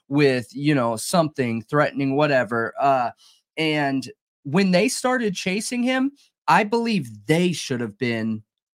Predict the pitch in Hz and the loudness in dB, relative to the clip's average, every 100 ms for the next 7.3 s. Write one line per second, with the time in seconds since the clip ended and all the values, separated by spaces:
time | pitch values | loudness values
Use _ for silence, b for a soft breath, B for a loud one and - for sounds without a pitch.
0 | _ _ _ _ - 131 120 131 117 107 | _ _ _ _ -2 0 0 2 0 0
1 | 110 107 107 101 - 117 101 110 107 101 | -4 -2 -2 -4 -4 -6 -4 -2 -2 -2
2 | - 110 123 160 151 202 196 185 - - | -4 -6 -2 -2 -2 -4 -2 -2 -4 -2
3 | 160 151 147 156 131 131 131 - 127 120 | 0 0 -2 -2 0 0 -2 0 -2 0
4 | 101 113 120 104 87 104 151 151 147 117 | -2 0 2 0 -4 -2 0 2 -2 -4
5 | 107 101 143 139 151 151 135 - 143 131 | -16 -6 0 2 2 2 0 0 0 0
6 | 120 123 113 110 - 127 117 110 120 113 | 0 -2 -2 -4 -2 -2 -2 -4 -6 -4
7 | 117 110 101 | -2 -2 -4